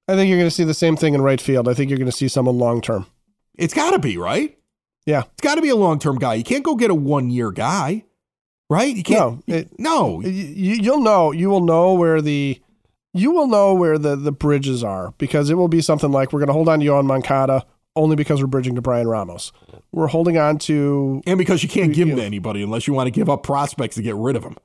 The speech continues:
Speaker 1: R-, right, yeah, 'cause nobody will take him.
Speaker 2: Right.
Speaker 1: But you know, it's gonna be, you're gonna see a right fielder that is not a bridge to Oscar Colas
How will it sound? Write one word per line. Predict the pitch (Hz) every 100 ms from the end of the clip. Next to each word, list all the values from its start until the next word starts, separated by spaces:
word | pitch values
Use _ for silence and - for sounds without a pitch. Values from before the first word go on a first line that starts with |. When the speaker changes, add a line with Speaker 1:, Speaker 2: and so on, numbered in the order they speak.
| _ _
Speaker 1:
R-, | 147 143 170 147
right, | 143 123 143
yeah, | 160 135 147
'cause | 151 - 143 -
nobody | 135 117
will | 107
take | 208 147
him. | 131 151
Speaker 2:
Right. | 117 - _
Speaker 1:
But | 143 160 - _ _ _ 180
you |
know, | 143 139 175 175
it's | 208 202
gonna | - 190 170
be, | 165 156
you're | 196
gonna | 220
see | 175 175 156 147
a | 143
right | 135 151 -
fielder | 151 143 139 131
that | 127 127
is | 135
not | 143 156 156
a |
bridge | 139 139 135 135 127 - _ _ -
to | 151
Oscar | 139 131 -
Colas | 127 190 190 131 120